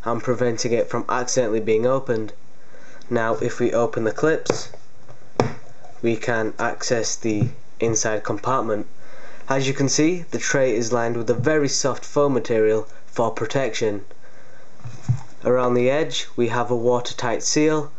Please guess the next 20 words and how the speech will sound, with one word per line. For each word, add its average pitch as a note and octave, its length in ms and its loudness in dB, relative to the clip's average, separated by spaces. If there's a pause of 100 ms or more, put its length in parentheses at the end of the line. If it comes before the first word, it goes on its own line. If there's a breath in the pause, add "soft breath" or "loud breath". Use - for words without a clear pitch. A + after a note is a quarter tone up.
(640 loud breath)
which A#2+ 280 2
prevents A#2+ 400 0
liquid C3+ 360 2
from A#2+ 220 0
penetrating B2+ 720 0
the A2 80 0
case A2 460 0 (340 loud breath)
and A2+ 240 0
damaging A2+ 500 0
the G#2 60 -2
contents A#2+ 580 0
inside. A2 640 0 (880 loud breath)
The B2+ 180 2
internal C3+ 420 2
dimensions C#3+ 680 2
are A#2 320 0
five C3+ 360 0
point B2 200 0
seven B2+ 240 2
inches D3 520 2